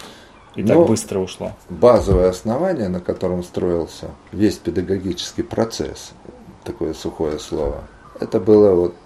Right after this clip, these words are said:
Speaker 2: эмпатия, сопереживание, сочувствие, сострадание. И мы из этого делали, э, все остальные педагогические, э, вот эти методики.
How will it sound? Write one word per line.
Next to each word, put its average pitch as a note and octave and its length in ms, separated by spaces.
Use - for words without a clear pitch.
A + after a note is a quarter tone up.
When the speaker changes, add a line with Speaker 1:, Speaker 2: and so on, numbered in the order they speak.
Speaker 2:
эмпатия, - 640
сопереживание, D#2 840
сочувствие, - 760
сострадание. E2+ 920
И G2 120
мы A2 160
из G#2+ 160
этого F#2 380
делали, B2+ 580
э, D#2+ 360
все - 220
остальные G2 520
педагогические, - 880
э, D2+ 300
вот B1+ 140
эти - 480
методики. F#2+ 640